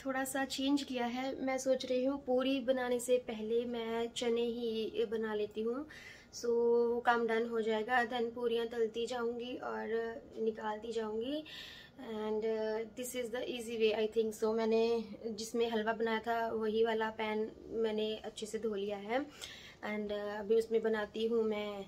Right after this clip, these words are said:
चने। And ये देखिए हलवा मैंने इसमें shift कर लिया है। And, uh, ये pen दोबारा से धो लिया है, इसमें करती हूँ।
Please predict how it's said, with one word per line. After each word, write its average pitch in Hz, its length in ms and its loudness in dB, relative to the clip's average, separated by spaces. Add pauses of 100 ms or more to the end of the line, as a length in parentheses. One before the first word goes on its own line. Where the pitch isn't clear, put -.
(120)
चने। 214 480 0 (1300)
And 233 120 4
ये 240 160 10
देखिए 240 360 6
हलवा 233 460 6 (340)
मैंने 220 200 4
इसमें 226 320 6
shift - 340 2
कर 233 180 4
लिया 226 240 2
है। 254 260 2 (880)
And, 226 280 2
uh, 226 220 4 (340)
ये 220 260 10
pen 226 280 6
दोबारा 220 320 6
से 220 180 2
धो 233 160 8
लिया 226 220 6
है, 240 340 0
इसमें 220 260 2
करती 220 360 4
हूँ। 269 220 6